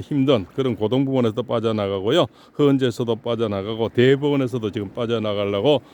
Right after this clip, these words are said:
어, 하고 있습니다. 정말, 어, 서정호 변호사님이 이 프로 확률이라는데요.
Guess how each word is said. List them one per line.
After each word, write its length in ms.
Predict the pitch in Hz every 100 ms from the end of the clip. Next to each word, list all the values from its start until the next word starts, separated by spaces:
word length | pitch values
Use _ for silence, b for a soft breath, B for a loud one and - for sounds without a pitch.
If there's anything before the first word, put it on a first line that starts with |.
| B
어, 60 | 107
하고 320 | 92 110 98
있습니다. 500 | 95 - 107 104 90 80
정말, 520 | 117 110 110 104 175 -
어, 360 | 98 95 95 85
서정호 460 | 135 131 135 110 107
변호사님이 640 | 117 113 104 101 98 147 127 B B
이 160 | 135 190
프로 320 | - 160 123
확률이라는데요. 840 | 117 117 113 101 95 117 175 98